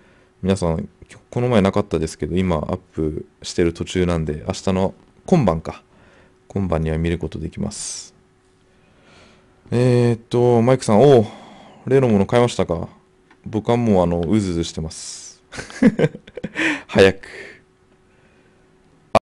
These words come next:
あ、あ、そうなんだ。ユー-、バシコムさん、YouTubeなんだ。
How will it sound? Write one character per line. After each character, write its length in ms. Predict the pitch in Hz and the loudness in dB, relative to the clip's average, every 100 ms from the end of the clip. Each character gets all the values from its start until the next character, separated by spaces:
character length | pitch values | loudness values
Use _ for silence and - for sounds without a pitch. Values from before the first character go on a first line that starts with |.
| _ _ _ _ _ _ _ - | _ _ _ _ _ _ _ 2
あ、 80 | 113 | 2
あ、 60 | |
そ 140 | 110 160 | 4 2
う 20 | |
な 80 | 107 | 2
ん 20 | |
だ。 60 | 98 | 4
ユ 160 | 131 | 2
ー-、 220 | 151 - - | 2 -6 -10
バ 180 | 101 120 | -2 -2
シ 120 | - | -2
コ 120 | - | -4
ム 60 | 143 | -2
さ 120 | 139 | 0
ん、 20 | |
YouTube 360 | 131 135 143 104 | 0 0 0 0
な 80 | 87 | 0
ん 40 | |
だ。 160 | 80 | 0